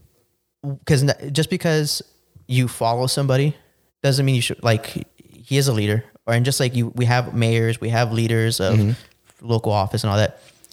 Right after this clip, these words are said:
Speaker 1: Or even, you know, the sports team that you follow. Blind support is not good support.
Speaker 2: Yeah, just like blind faith isn't good
Speaker 1: Right.
Speaker 2: faith.
Speaker 1: Exactly.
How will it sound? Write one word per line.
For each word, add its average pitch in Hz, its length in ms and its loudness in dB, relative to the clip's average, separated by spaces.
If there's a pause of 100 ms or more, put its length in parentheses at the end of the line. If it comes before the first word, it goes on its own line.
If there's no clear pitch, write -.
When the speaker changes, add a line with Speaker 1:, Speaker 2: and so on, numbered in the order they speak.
(480)
Speaker 1:
Or 135 140 -4
even, 202 400 -2
you 160 160 0
know, 165 100 2
the 139 80 -4
sports 170 340 -4
team 127 100 2
that 110 100 0
you - 40 -12
follow. 104 320 -2 (680)
Blind 143 400 0
support 196 640 -6
is 117 140 0
not - 260 -2
good 110 160 0
support. - 460 -4 (1400)
Speaker 2:
Yeah, 107 200 2
just 95 140 -4
like - 140 -2
blind 85 300 -2
faith 67 320 -2
isn't - 340 -2 (420)
good - 100 -4
Speaker 1:
Right. 113 100 0
Speaker 2:
faith. - 380 -4
Speaker 1:
Exactly. 110 600 -2